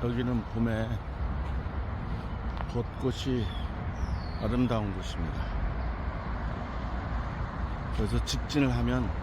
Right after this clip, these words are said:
서초 약수터로 가는 길이고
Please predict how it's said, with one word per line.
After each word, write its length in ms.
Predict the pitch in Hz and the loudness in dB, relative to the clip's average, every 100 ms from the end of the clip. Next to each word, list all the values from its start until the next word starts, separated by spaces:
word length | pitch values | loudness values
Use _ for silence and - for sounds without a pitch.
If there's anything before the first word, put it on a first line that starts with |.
| - - - - - - - - - - | -4 -4 -4 -2 -2 -2 -4 -2 -2 -2
서초 720 | 127 - - 131 127 123 113 | -2 -2 2 4 4 4 2
약수터로 480 | 113 - - 120 110 | 2 0 0 0 2
가는 240 | 107 107 | 2 2
길이고 460 | 98 98 92 117 | 2 2 2 0